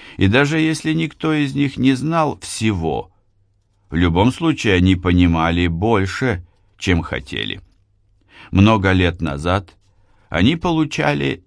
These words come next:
туманные инструкции от некой организации.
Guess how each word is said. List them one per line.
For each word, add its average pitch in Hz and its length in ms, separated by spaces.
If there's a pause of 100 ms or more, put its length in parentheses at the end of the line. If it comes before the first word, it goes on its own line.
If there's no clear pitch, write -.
(100)
туманные 117 640
инструкции 95 880
от 87 240
некой 95 580
организации. 85 1120